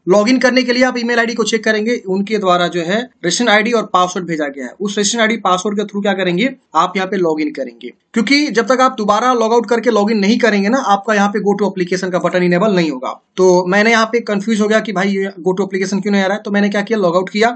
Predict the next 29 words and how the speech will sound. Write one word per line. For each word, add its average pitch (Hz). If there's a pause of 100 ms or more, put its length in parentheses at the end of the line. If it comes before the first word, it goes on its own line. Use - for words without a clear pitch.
और 175
फिर 254
दोबारा 214
जब 233
लॉग 196
इन 233
किया 240 (140)
यूजर 180
आईडी 208
पासवर्ड 190
लिख 180
के, 262
तो 269
यहाँ 190
go 190
to 190
application 180
का 170
बटन 170
हमें 175
इनेबल 202
देखने 180
को 233
मिल 185
गया। 131 (460)
तो 160
आप 156
भी 196
करेंगे, 220